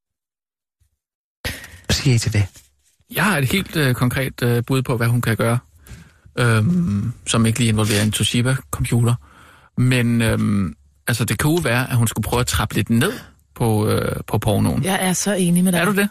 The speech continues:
Speaker 3: Ja.
Speaker 1: Jamen,
Speaker 2: Nå,
Speaker 1: det kan
Speaker 2: okay.
Speaker 1: man da opnå
Speaker 3: Fuldstændig.
Speaker 1: igennem, igennem, øh, Toshiba-computeren
Speaker 3: Fuldstændig.
Speaker 2: Jamen,
Speaker 1: igen.
Speaker 2: fordi
Speaker 1: Det er,
Speaker 2: det kan
Speaker 1: fordi
Speaker 2: godt
Speaker 1: den er så langsom.
Speaker 2: Jamen, det kan jo godt,
Speaker 1: Så bliver
Speaker 2: øh,
Speaker 1: det helt naturligt besværligt at komme rundt. Så bliver man nødt til at nøjes med den første video,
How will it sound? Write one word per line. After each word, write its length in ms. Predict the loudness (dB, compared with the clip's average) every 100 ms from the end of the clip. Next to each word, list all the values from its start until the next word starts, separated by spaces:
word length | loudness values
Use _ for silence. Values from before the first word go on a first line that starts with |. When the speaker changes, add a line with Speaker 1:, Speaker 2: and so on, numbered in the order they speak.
| 0
Speaker 3:
Ja. 60 | 0
Speaker 1:
Jamen, 160 | 2
Speaker 2:
Nå, 60 | 2
Speaker 1:
det 100 | 2
kan 100 | 2
Speaker 2:
okay. 80 | 0
Speaker 1:
man 60 |
da 80 | 0
opnå 80 | 0
Speaker 3:
Fuldstændig. 420 | 2 0 0 0
Speaker 1:
igennem, 220 | 0 0 -2
igennem, 380 | 0 0 2 2
øh, 100 | 0
Toshiba-computeren 680 | 0 0 0 0 0 0
Speaker 3:
Fuldstændig. 180 | 0 0
Speaker 2:
Jamen, 180 | 0 0
Speaker 1:
igen. 80 | 0
Speaker 2:
fordi 100 | 2
Speaker 1:
Det 60 |
er, 40 | 2
Speaker 2:
det 80 |
kan 80 | 0
Speaker 1:
fordi 100 | 0
Speaker 2:
godt 100 | 0
Speaker 1:
den 120 | 2
er 60 | 0
så 120 | 0
langsom. 480 | 0 0 -4 -6 -6 -10 -20 _ _ _ _ _ _ _ _ _ _ _ -4
Speaker 2:
Jamen, 120 | 0
det 80 | 0
kan 80 | 0
jo 60 | 0
godt, 240 | -2 -2
Speaker 1:
Så 60 | 0
bliver 120 | 0
Speaker 2:
øh, 60 | 2
Speaker 1:
det 120 | 2
helt 180 | 0 2
naturligt 460 | 0 2 0 0
besværligt 540 | -2 0 2 0 0 -2
at 100 | 0
komme 220 | 0 0
rundt. 260 | 0 -2 -2
Så 120 | -2
bliver 180 | 0 0
man 100 | 2
nødt 140 | 0
til 80 | 2
at 60 | 2
nøjes 280 | 2 0
med 80 | 0
den 80 | -2
første 360 | 0 0 2
video, 120 | 0